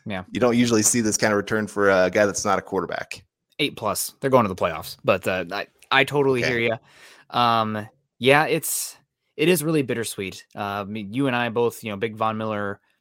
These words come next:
Speaker 1: homers in that regard. And it's not just Von Miller, what he does on the field. I mean, he's just a fun, bright personality. You know, sometimes when he's talking about, you know, like,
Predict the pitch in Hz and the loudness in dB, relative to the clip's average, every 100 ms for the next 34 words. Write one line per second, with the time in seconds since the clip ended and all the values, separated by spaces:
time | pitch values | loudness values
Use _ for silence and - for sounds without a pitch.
0 | _ 131 123 127 123 - 117 113 95 110 | _ -6 -4 -4 -6 -12 -4 -4 -4 -2
1 | 113 110 107 123 131 104 101 117 107 107 | -2 -2 -4 -2 -2 -2 -4 -4 -4 -4
2 | 104 95 104 101 98 95 90 117 113 104 | -6 -6 -6 -6 -6 -8 -10 -6 -4 -2
3 | 98 95 - _ _ 165 127 127 113 - | -4 -10 -14 _ _ -4 -2 -2 -4 -4
4 | - _ - - 117 110 104 101 _ _ | -12 _ -18 -4 -2 -2 -6 -10 _ _
5 | _ 117 107 110 85 113 - 104 98 98 | _ -10 -2 -2 -2 -6 -6 -8 -4 -4
6 | 104 113 127 180 160 147 139 131 131 120 | -4 -2 -2 0 -2 0 -2 -4 -6 0
7 | 131 123 123 113 113 107 107 101 98 95 | 0 0 -2 -2 -2 -2 -4 -4 -4 -8